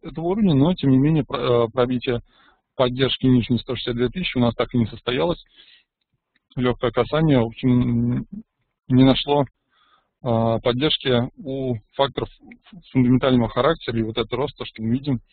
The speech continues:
как вы помните, это скорее на хороших новостях из Америки. Если у нас фьючерсный индекс Р Т С будет, м, тестировать нижнюю поддержку, то скорее следующий у нас,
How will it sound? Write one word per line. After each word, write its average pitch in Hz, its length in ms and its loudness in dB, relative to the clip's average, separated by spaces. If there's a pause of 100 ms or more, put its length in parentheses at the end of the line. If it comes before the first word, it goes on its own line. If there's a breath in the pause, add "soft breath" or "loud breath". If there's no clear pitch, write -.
(540 loud breath)
как 110 120 -8
вы 107 80 -10
помните, 139 340 0
это 117 240 -2
скорее 120 320 0
на 117 180 2
хороших 113 380 -4
новостях 113 340 -4
из 113 80 -4
Америки. 113 440 0 (1500 soft breath)
Если 180 280 0
у 147 80 4
нас 135 200 4 (160)
фьючерсный 139 340 -2
индекс 120 240 2
Р 120 140 -6
Т 120 180 -2
С 110 60 -10
будет, 113 240 -8 (760 soft breath)
м, 113 680 0
тестировать 123 500 -2
нижнюю 131 360 4
поддержку, 151 460 -4
то 151 160 -8
скорее 131 360 -4
следующий 131 440 -6
у 117 60 0
нас, 120 200 0